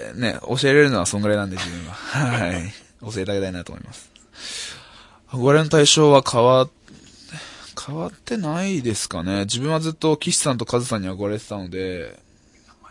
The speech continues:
入団前からですね。岸さんは東北の方で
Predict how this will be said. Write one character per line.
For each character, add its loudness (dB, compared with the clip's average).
入 -2
団 0
前 -2
か -6
ら -10
で -8
す -10
ね。 -12
岸 -2
さ 0
ん 2
は -2
東 -2
北 -10
の -8
方 -4
で -4